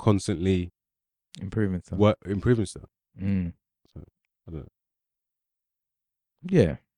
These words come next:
Speaker 2: Yeah. Well, I don't even know why, how we got onto that,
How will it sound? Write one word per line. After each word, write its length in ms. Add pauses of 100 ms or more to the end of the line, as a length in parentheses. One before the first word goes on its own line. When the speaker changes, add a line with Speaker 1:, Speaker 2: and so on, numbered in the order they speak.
(1400)
Speaker 2:
Yeah. 300 (140)
Well, 360 (240)
I 80
don't 180
even 160
know 80
why, 220 (160)
how 80
we 220
got 140
onto 220
that, 180